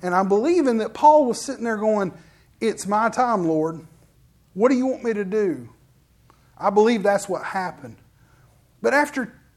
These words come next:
ten years of being at home, how many people would have already given up and said, "I don't know if my ministry is ever gonna happen"? Phew. Phew.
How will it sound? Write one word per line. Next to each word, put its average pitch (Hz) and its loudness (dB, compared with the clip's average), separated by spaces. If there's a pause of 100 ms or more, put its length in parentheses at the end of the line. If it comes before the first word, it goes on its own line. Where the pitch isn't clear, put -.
(320)
ten 320 2
years 233 -4 (540)
of 170 -4
being 208 0
at 190 -4
home, 202 -8 (1300)
how 233 -2
many 254 2
people 208 -2
would 190 4
have 180 0
already 190 4
given 175 0
up 175 0
and 156 -8
said, 160 -4
"I 165 -2
don't 170 -6
know 170 0
if 160 -6
my 156 -4
ministry 151 -10 (680)
is 131 -10
ever 143 -6
gonna 139 -10
happen"? 123 -16 (2250)
Phew. - -14 (840)
Phew. - -12